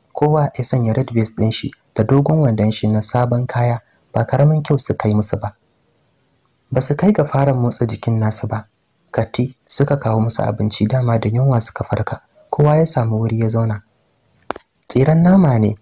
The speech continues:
aka kawo musu. Da kayan marmari, hada robobin lemu da na ruwa. Suna cin abinci. Idan Gabriel akan fuskar Angel.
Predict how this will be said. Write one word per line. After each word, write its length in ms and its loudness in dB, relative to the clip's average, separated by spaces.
aka 180 0
kawo 320 0
musu. 300 -4
Da 160 2
kayan 320 2
marmari, 540 0
hada 240 2
robobin 520 0
lemu 340 2
da 120 0
na 140 0
ruwa. 220 -2
Suna 280 4
cin 200 -2
abinci. 460 -2
Idan 260 4
Gabriel 400 -2
akan 240 -4
fuskar 420 -2
Angel. 280 -2